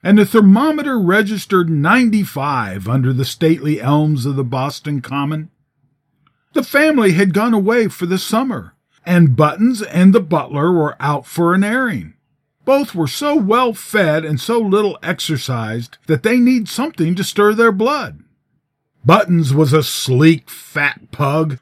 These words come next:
with a knowing eye and oily manner. They called him Buttons because the harness he wore around his forequarters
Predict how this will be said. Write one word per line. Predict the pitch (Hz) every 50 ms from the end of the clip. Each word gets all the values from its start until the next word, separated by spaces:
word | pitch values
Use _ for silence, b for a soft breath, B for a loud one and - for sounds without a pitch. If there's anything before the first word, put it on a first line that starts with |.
| -
with | - 214 233 277
a | 247
knowing | 240 240 254 262 269 262 262 262 262 254 226
eye | 180 156 165 180 180 180 180 185
and | 175 143 147 156 156 -
oily | - 135 151 160 160 151 147 143 135
manner. | 127 127 123 110 101 101 90 78 76 76 _ _ _ _ _ _ _ _ _
They | - 226 269
called | - - - 302 311 320 330
him | 226 262 294 294 240
Buttons | 175 135 196 214 196 151 127 139 151 170 - 220
because | 220 208 190 - 202 202 185
the | 214 208
harness | 170 131 - 247 285 277 233 190 175 -
he | - 185
wore | 185 165 156 175 196 202 196
around | 185 165 156 165 175 180 180 147
his | 151 165 147
forequarters | - - - 269 311 330 - - - 143 127 120 113 123 143 170 - -